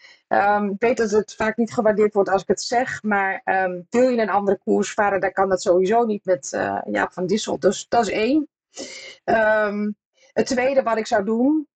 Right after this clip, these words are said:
ehm, en ik zou heel veel dingen willen doen, maar het moet, ik moet het op twee houden. Dan zou ik, eh, F F P twee, eh, aan alle zorgmedewerkers, eh,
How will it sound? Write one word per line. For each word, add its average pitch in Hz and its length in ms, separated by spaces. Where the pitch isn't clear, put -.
ehm, 208 540
en 208 100
ik 220 100
zou 214 180
heel 320 160
veel 320 120
dingen 262 200
willen 233 180
doen, 277 220
maar 254 180
het 233 180
moet, 285 280
ik 370 120
moet 269 200
het - 240
op - 160
twee 226 320
houden. 233 440
Dan 233 260
zou 226 380
ik, - 200
eh, 208 400
F - 40
F - 220
P - 60
twee, 202 440
eh, 202 360
aan - 200
alle 202 160
zorgmedewerkers, 190 1200
eh, 190 260